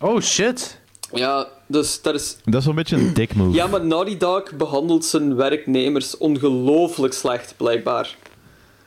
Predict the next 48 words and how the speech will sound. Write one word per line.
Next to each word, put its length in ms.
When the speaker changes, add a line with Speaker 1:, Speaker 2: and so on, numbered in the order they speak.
Speaker 2:
Dat 240
staat 120
er 60
Speaker 3:
Nee. 100
Speaker 2:
echt 80
zo 80
voor 160
bekend 360
dat 120
die 100
die 140
echt 220
gewoon 180
zo 280
basically 640
abusen. 600
Dus 380
kan 160
ik 80
dat 100
al 120
wat 100
meer 240
plaatsen, 420
dat 80
dat 100
Speaker 1:
Ja, 60
Speaker 2:
ge-, 140
Speaker 1:
dat 100
Speaker 2:
dat 100
die 80
Speaker 1:
kun 100
je 60
Speaker 2:
shit 100
Speaker 1:
wel 120
Speaker 2:
gebeurt. 140
Speaker 1:
meer 100
plaatsen. 440
Ja, 180
klopt. 300
Speaker 2:
Ik 60
zeg 120
niet 120
dat 100
dat 100
Speaker 1:
Ja. 60
Speaker 2:
goed 140
is, 100